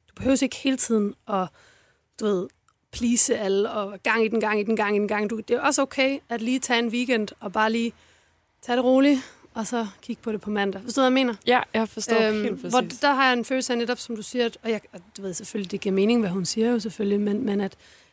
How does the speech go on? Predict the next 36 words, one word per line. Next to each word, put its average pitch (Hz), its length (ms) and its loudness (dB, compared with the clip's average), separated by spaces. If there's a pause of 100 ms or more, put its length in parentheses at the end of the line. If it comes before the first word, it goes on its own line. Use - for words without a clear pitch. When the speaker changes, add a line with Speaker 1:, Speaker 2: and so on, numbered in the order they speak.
(120)
Speaker 1:
at - 340 -12
det, 233 200 -2
der 226 60 -2
er 226 40 -2
sikkert 254 260 2
også 269 180 0
noget 226 160 0
godt 330 240 4
i, 262 100 4
at... 190 320 -4
at, 208 300 -10
at, 196 240 -10
øh, 202 200 -8 (1200)
at, 220 120 -14 (120)
øh, 214 100 2
Speaker 2:
At 202 80 8
lige 208 160 2
give 202 180 -4
sig 190 120 -2
selv 208 180 2
Speaker 1:
at - 60 -4
give 190 80 -4
Speaker 2:
noget - 160 4
Speaker 1:
sig - 120 4
Speaker 2:
tid. 262 100 8
Speaker 1:
selv 247 100 6
en 247 100 2
lille 247 160 -4
tid. 285 280 0 (120)
Ja, 269 60 -4
give 330 160 -2
sig 330 120 -2
selv 330 180 0
noget 285 140 0
tid, 392 160 -2 (180)
altså. 226 180 -16